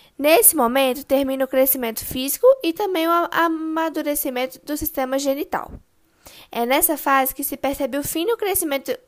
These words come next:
esquelético e também o completo amadurecimento do sistema reprodutor feminino e masculino.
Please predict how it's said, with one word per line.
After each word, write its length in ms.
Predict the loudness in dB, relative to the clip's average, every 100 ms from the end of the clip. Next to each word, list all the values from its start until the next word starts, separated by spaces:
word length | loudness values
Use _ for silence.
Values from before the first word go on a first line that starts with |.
| _
esquelético 760 | -8 -6 -4 -4 -4 -4 -6 -10 -12 -20 -10 -6
e 80 |
também 560 | 2 4 4 2 0 -4
o 80 | -6
completo 680 | -6 -6 -2 0 2 2 0
amadurecimento 840 | 0 -2 -2 -2 -2 -4 -6 -6
do 80 | -6
sistema 300 | -6 -6 -4
reprodutor 600 | 0 0 -2 -4 -2 -4
feminino 560 | -4 -8 -8 -8 -10 -12 _ _ -6
e 120 | -4
masculino. 600 | -2 -4 -4 -4 -4 -12